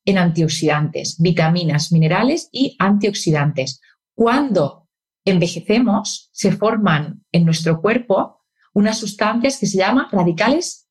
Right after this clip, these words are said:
libres. Libres significa que están solos.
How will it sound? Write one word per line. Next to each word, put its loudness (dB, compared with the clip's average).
libres. -2
Libres 0
significa 0
que 2
están 2
solos. -4